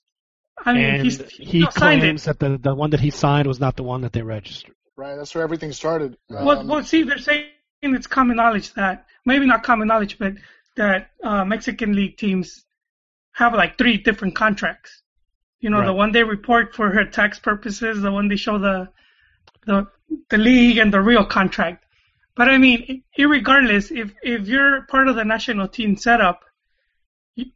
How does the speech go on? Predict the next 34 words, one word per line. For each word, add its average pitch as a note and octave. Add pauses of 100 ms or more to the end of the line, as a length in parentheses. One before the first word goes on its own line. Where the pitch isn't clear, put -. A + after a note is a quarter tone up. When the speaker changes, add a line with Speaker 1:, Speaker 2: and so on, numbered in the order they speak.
(200)
Speaker 1:
you A3+
know, G#3 (640)
you're A#3+
pretty C#4+
set, G#3 (400)
you G#3+
know, A3
you're B3 (120)
part C4
of, A#3
like, G3+ (220)
it's C4
a C#4
small A#3
group A3+
of F#3+
players G#3+
that F3+
are F3
gonna F3
get, F#3+ (1300)
you're, A3
you're A3+
eventually C4+
gonna G#3+
get A3+
more A3
money G3+
through F3+
patrocinios G3+ (540)
and, F#3+
and, F#3+
you G3
know, F3